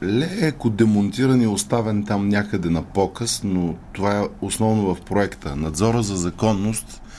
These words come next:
по един или друг начин ще бъде ограничен само до въпроси, които касаят уязвими групи, така да се каже. А, и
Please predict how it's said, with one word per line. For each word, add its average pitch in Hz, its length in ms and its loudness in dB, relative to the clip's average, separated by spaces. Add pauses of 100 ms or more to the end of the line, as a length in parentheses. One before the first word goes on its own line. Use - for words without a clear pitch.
(420)
по 87 100 -2
един 98 180 4
или 104 80 6
друг 104 220 0
начин 104 280 2
ще - 160 -6
бъде 95 240 0
ограничен 90 720 2
само 98 400 0
до 92 600 0 (600)
въпроси, 98 480 0
които 95 300 -4
касаят 92 680 -2
уязвими 87 460 2
групи, 90 400 -2 (260)
така - 200 -6
да 58 180 -4
се - 120 -10
каже. 67 420 -4 (1040)
А, 87 380 0
и 101 440 2